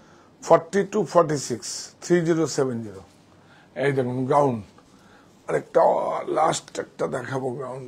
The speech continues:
বিউটিফুল ভিসকাস। এই দেখুন, এই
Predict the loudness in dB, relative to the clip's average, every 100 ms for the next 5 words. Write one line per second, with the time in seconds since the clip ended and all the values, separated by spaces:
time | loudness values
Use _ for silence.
0 | -16 -8 0 2 4 4 2 0 -4 -8
1 | -10 -10 -10 -10 -10 -12 -12 -16 -18 _
2 | -20 -20 -20 -20 -20 -20 -14 -14 -14 -18
3 | -20 -20 -20 -20 -20 -20 -20 -20 -20 -20
4 | -20 -20 -14